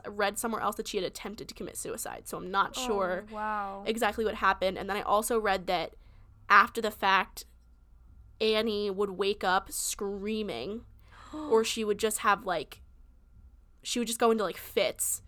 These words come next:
Speaker 1: from, like, the mental trauma. So,
Speaker 2: Wow.
Speaker 1: really, really sad. Um,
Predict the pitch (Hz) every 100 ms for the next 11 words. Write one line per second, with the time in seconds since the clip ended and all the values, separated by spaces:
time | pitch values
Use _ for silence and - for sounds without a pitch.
0 | - - - - - 226 202 196 190 170
1 | 170 170 - 175 107 95 226 - - -
2 | 220 147 131 - 226 214 208 202 240 220
3 | 185 180 - - 73 110 220 - - 226
4 | 202 185 190